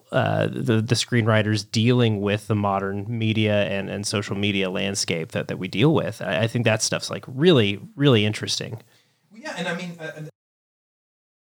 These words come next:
Speaker 2: the thing I find compelling, just trying to think, and again, just trying to get inside Lana Wachowski's head,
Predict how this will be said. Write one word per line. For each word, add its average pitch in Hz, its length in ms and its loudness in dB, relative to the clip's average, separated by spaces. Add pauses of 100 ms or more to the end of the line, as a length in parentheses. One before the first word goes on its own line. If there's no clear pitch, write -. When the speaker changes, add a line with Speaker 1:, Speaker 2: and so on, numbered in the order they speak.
(240)
Speaker 2:
the 131 120 -6
thing 202 260 2
I 147 180 2
find 143 320 2
compelling, 120 460 -2
just 123 140 -6
trying 143 140 0
to 120 40 -2
think, 143 220 -6
and 139 120 0
again, 135 380 2
just 123 220 -2
trying 135 180 2
to 127 60 2
get 127 80 0
inside 117 280 -2
Lana 117 200 0
Wachowski's 110 560 -2
head, 104 440 -2